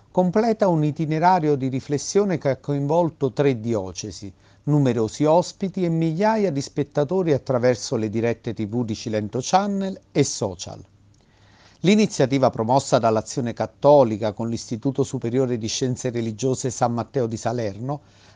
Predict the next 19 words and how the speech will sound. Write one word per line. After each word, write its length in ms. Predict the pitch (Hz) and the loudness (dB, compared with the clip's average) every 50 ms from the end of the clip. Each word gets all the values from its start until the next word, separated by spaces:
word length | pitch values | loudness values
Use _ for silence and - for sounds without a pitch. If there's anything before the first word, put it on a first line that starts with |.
| _ _ | _ _
ha 140 | - 151 165 | 6 6 6
il 120 | 190 180 | 6 6
patrocinio 680 | - - 196 190 - 196 208 190 - - 254 262 247 226 | 4 2 2 2 2 0 -2 -2 -2 -2 -2 -2 0 0
della 300 | 180 147 151 143 139 131 | 2 2 4 4 4 2
Pontificia 680 | - 147 143 139 - - 151 - 165 170 156 - - 147 | 2 0 -4 -2 -2 -4 -4 -2 -2 -4 -2 -2 -2 -2
Facoltà 520 | 143 - 135 - - 143 127 - - 139 123 | -2 -2 -4 -2 -2 -4 -4 -2 -2 -2 -2
Teologica 720 | - 131 131 131 151 165 156 135 113 101 104 117 101 110 | 0 0 0 2 4 4 4 4 2 -2 -6 -6 -4 -4
dell'Italia 580 | 101 - 113 113 107 107 - 117 113 107 110 104 | -4 -4 -4 -6 -6 -4 -2 -2 0 0 -2 -2
Meridionale, 920 | 107 110 104 104 107 101 113 117 127 147 156 139 117 104 95 87 73 - | -2 -4 -6 -6 -6 -6 -4 -4 0 2 2 2 2 0 -2 -6 -10 -12
del 260 | - 123 123 113 107 | -6 -4 -2 -2 0
Parco 320 | - - 123 - - - 131 | 0 0 0 0 -2 -6 -8
Nazionale 640 | 110 110 - - - 135 113 117 120 123 123 120 113 | -8 -8 -8 -8 -8 -6 -4 -2 0 0 0 0 0
del 200 | 117 117 107 - | -2 -4 -6 -6
Cilento, 680 | - - 127 117 127 131 131 123 113 107 92 - 104 98 | -8 -6 -2 2 2 2 2 2 -2 -4 -6 -8 -8 -2
Vallo 340 | 95 117 120 120 117 117 113 | 2 2 2 2 2 -2 -2
di 180 | 113 107 120 110 | -2 -4 -6 -4
Diano 540 | 110 123 123 127 123 117 110 107 107 107 107 | -2 -2 0 0 0 0 0 -2 -4 -4 -2
e 140 | 107 123 | 0 2
Alburni 680 | 143 160 165 151 131 120 101 95 90 101 120 131 131 | 4 4 4 2 0 -4 -6 -6 -6 -8 -8 -8 -10